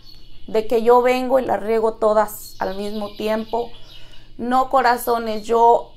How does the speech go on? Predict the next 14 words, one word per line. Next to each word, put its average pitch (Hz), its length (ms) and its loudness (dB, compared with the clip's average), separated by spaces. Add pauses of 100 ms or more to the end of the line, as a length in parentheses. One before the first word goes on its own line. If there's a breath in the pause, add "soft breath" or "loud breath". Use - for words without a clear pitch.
me 202 240 0
baso 240 680 4 (280)
y, 208 400 -8 (760 loud breath)
y 240 180 -6
veo 262 520 6
en 220 180 -2
el 214 120 -4
sustrato 226 600 -2
si 226 180 -8
está 208 400 2
húmedo 247 580 0
o 196 200 -2
está 190 320 -6
seco 262 680 0